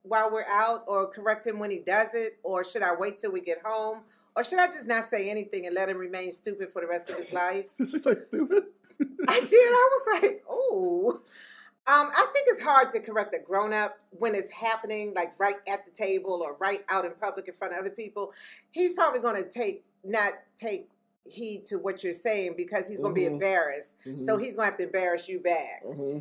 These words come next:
Speaker 1: And that's a fight.
Speaker 2: Mm-hmm.
Speaker 1: So, um, I, ooh, it's hard. I mean, we laugh and joke, and the people that I get some of the words from, I don't say anything.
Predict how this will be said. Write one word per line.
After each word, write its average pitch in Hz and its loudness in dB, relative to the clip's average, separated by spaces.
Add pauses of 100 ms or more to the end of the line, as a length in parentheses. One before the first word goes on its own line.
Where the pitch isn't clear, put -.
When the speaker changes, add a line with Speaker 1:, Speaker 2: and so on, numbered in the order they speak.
(120)
Speaker 1:
And 180 -4
that's 202 -4
a 190 -4
fight. 135 -4
Speaker 2:
Mm-hmm. 175 -2
Speaker 1:
So, 226 6
um, 208 4 (960)
I, 180 -4 (280)
ooh, 240 -2 (140)
it's - 2
hard. 185 4 (180)
I 254 2
mean, 269 -2 (200)
we 240 0
laugh 220 2
and 185 -6
joke, 226 4
and 202 -2
the 196 -6
people 269 -6
that 208 2
I 214 4 (100)
get 247 -2
some 208 -2
of 180 -4
the 175 0
words 185 -4
from, 214 0
I 208 0
don't 453 -2
say 185 -2
anything. 175 -4